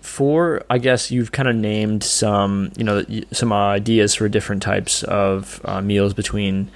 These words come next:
um, before, during, and after, um, games.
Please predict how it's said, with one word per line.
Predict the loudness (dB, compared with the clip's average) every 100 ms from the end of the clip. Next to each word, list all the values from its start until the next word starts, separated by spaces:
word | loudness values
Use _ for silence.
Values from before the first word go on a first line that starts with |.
| -16 -2
um, | 2 2
before, | 0 0 2 4 4 2 -4
during, | -4 -2 0 -2
and | 0
after, | 0 -2 -2 -2 -2 -4
um, | -6 -6 -6 -2
games. | 0 0 -2 -6